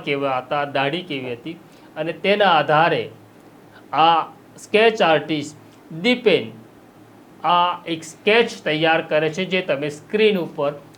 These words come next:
સ્કેચ જોઈ રહ્યા છો. બોપલ પોલીસ પાસે નામ નહોતું, એક સ્કેચ તૈયાર થાય છે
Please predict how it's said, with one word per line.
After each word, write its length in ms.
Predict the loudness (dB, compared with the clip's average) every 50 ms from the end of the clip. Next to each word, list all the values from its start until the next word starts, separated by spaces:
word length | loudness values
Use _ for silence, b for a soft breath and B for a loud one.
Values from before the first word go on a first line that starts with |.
| -20 -20
સ્કેચ 520 | -20 -20 -6 -2 2 2 4 2 2 -2 -6 -6
જોઈ 300 | -4 0 0 2 2 2
રહ્યા 240 | 2 2 2 0 -2 -2
છો. 160 | -6 -12 -16 -18 -18 -20 -20 -20 -20 -20 -20 -20 -20 -20 B B B B B B 4
બોપલ 360 | 6 6 8 8 6 6 6
પોલીસ 280 | 6 4 4 4 2 2
પાસે 260 | 4 4 6 6 6 6 6 6
નામ 280 | 4 6 6 6 6 4 4
નહોતું, 400 | 4 4 4 2 0 0 4 4
એક 180 | 4 4 4 0
સ્કેચ 460 | -6 -2 2 4 4 4 2 0 -2
તૈયાર 360 | -2 2 2 4 4 4 2 0
થાય 280 | 0 2 2 2 2 0
છે 160 | -2 -4 -6